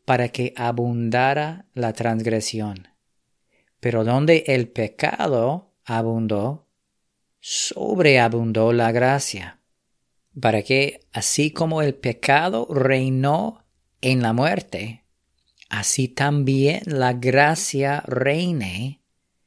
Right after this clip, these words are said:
por medio de la justicia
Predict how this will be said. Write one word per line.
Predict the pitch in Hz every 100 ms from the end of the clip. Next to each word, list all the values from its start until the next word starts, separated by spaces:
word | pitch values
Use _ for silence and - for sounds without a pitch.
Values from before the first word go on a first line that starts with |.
| _ _ _ _
por | - 131
medio | 131 131 127 147 156 151
de | 135
la | 127 113
justicia | 117 - - 127 127 - 85 87